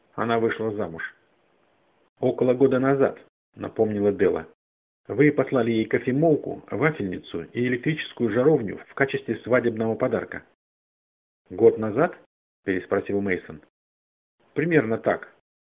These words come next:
ответила Делла. «Можно справиться по счету за подарок».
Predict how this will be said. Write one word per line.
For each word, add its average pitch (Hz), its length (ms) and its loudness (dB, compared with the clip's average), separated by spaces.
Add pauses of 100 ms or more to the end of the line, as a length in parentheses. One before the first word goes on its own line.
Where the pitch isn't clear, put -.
ответила 95 500 -6
Делла. 87 380 0 (520)
«Можно 151 400 0
справиться 143 460 2
по 135 140 -2
счету 113 320 0
за 98 100 -4
подарок». 101 480 -4